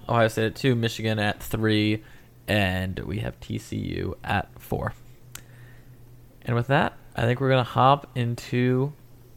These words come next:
our first segment of the episode, and it's a classic. It is the B C T O T W, as some people call it, or the Blue Collar Team of the Week.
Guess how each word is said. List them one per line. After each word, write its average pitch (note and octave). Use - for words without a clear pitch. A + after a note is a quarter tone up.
our A#2
first -
segment A#2
of A#2+
the B2
episode, C3
and B2
it's D#3+
a -
classic. F#3+
It B2
is C3+
the C3
B C3+
C C#3+
T C#3+
O C3+
T C3
W, C3
as D#3
some E3+
people F3
call F3
it, F3+
or B2
the A2
Blue A2
Collar A2
Team G#2+
of G2+
the G#2
Week. G2+